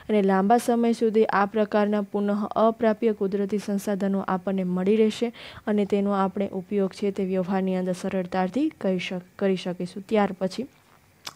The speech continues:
ભારતની અંદર આવેલી એક સંસ્થા, એટલે કે The Petroleum Conservation and Research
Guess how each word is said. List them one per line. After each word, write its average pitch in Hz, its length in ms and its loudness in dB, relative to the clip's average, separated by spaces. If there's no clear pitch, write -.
ભારતની 240 480 6
અંદર 233 260 6
આવેલી 208 380 4
એક 202 240 2
સંસ્થા, 196 540 -4
એટલે 226 200 6
કે 262 140 6
The 240 300 6
Petroleum 233 580 4
Conservation 214 800 2
and 208 220 -2
Research 208 420 2